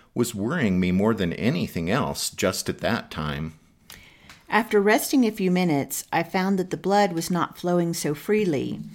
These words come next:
Speaker 2: In the pocket of my blouse was a silk handkerchief, a present from my mother.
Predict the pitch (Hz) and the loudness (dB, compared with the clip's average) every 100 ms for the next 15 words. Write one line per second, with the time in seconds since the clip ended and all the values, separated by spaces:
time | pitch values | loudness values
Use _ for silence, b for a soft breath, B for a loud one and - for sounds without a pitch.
0 | B B B B - 160 156 - 190 196 | B B B B -8 -4 -4 0 0 2
1 | 185 170 156 151 165 160 156 147 139 139 | 2 2 0 2 2 4 2 0 -6 -6
2 | 147 - 196 190 - 165 170 160 151 - | -4 -2 -2 -2 -4 -4 -4 -4 -4 -2
3 | 117 - - - - - 180 180 175 120 | -2 -4 -12 -16 -14 -4 0 0 0 -4
4 | - 143 143 139 156 151 123 113 | -4 -4 -2 0 -2 -2 -4 -4